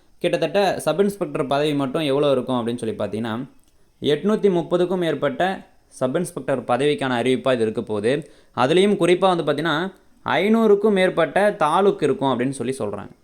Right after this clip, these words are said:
சரிங்களா? ஐநூறுக்கும் மேற்பட்ட தாலுக் எஸ் ஐ வந்து இந்த ரெக்ரூட்மெண்ட்ல இருக்கும் அப்படின்னு சொல்றாங்க. சரிங்களா? அப்ப சப் இன்ஸ்பெக்டர் ஆகணுன்ற கனவோட இருக்கிறவங்களுக்கு இது ஒரு மிகப்பெரிய ஒரு வாய்ப்பு. ஏன்னா நிறைய பேருக்கு வந்து அந்த மோகமே வந்து பார்த்தீங்கன்னா,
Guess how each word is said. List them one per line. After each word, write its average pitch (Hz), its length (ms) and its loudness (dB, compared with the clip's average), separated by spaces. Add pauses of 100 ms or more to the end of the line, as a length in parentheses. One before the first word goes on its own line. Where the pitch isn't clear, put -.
சரிங்களா? - 440 -18
ஐநூறுக்கும் 170 460 2
மேற்பட்ட 147 380 0
தாலுக் 131 360 0
எஸ் 120 220 -2
ஐ 104 260 -4
வந்து 120 240 -6
இந்த 139 160 -2
ரெக்ரூட்மெண்ட்ல 110 500 -4
இருக்கும் 101 360 -6
அப்படின்னு 104 220 -4
சொல்றாங்க. 98 300 -10 (380)
சரிங்களா? 143 280 -12 (300)
அப்ப - 200 -4
சப் 110 220 -4
இன்ஸ்பெக்டர் 143 400 -4
ஆகணுன்ற 135 480 0
கனவோட 143 460 2
இருக்கிறவங்களுக்கு 127 440 -2
இது 165 140 -2
ஒரு 127 120 0
மிகப்பெரிய 131 520 -2
ஒரு 113 320 -4 (200)
வாய்ப்பு. 107 440 -6 (500)
ஏன்னா 143 140 -2
நிறைய 156 280 4
பேருக்கு 170 260 2
வந்து 170 280 2
அந்த 147 140 0
மோகமே 151 520 0
வந்து 123 180 -4
பார்த்தீங்கன்னா, 127 360 -6